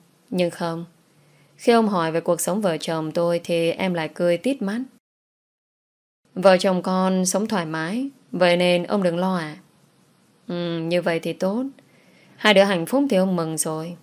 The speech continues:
Tôi thì lặng lặng ăn cơm không nói gì. Ba mẹ hay ông hỏi gì trả lời đó, còn lại tuyệt nhiên không nói chuyện với em. Khi cả nhà ngồi ăn hoa quả tráng miệng,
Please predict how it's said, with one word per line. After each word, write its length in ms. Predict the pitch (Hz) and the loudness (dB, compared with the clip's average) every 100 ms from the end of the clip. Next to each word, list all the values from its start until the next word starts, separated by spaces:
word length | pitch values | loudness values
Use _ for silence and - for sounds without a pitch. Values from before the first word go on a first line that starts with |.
| _ _ _ _ _ _ _ _ _ _ - | _ _ _ _ _ _ _ _ _ _ 2
Tôi 160 | 208 | 4
thì 120 | 208 | 4
lặng 220 | 175 165 160 | 2 0 -2
lặng 160 | 165 | -2
ăn 180 | 180 180 | -2 -2
cơm 320 | 175 175 175 | 0 0 0
không 200 | 175 196 | -2 -4
nói 180 | 165 180 | -4 -4
gì. 360 | - 165 156 156 _ _ _ _ _ _ - | -4 -6 -6 -12 _ _ _ _ _ _ 4
Ba 140 | 190 | 4
mẹ 180 | 185 170 | 4 2
hay 140 | 180 | 2
ông 200 | 180 180 | 2 2
hỏi 220 | 180 160 | -2 -4
gì 280 | 151 175 170 165 | -4 -2 -2 -2
trả 140 | 165 | -4
lời 180 | 160 156 | -4 -4
đó, 380 | 156 170 254 277 - _ - | -6 -6 -8 -10 -16 _ -4
còn 180 | 185 180 | 0 2
lại 120 | 175 | 4
tuyệt 180 | 180 170 | 2 2
nhiên 300 | 180 185 180 | 0 0 -2
không 240 | 226 202 | -2 -2
nói 160 | 165 202 | -2 -4
chuyện 280 | - 151 147 | -4 -6 -6
với 120 | 160 | -8
em. 280 | 160 160 165 _ _ _ _ _ _ _ _ _ _ _ _ _ | -8 -10 -14 _ _ _ _ _ _ _ _ _ _ _ _ _
Khi 180 | - 226 | 2 4
cả 140 | 196 | 4
nhà 200 | 175 175 | 2 0
ngồi 180 | 175 170 | 0 0
ăn 160 | 180 190 | 0 -2
hoa 200 | 196 185 | -4 -4
quả 160 | 165 147 | -6 -6
tráng 300 | 170 175 202 | -8 -6 -4
miệng, 280 | 165 151 | -4 -6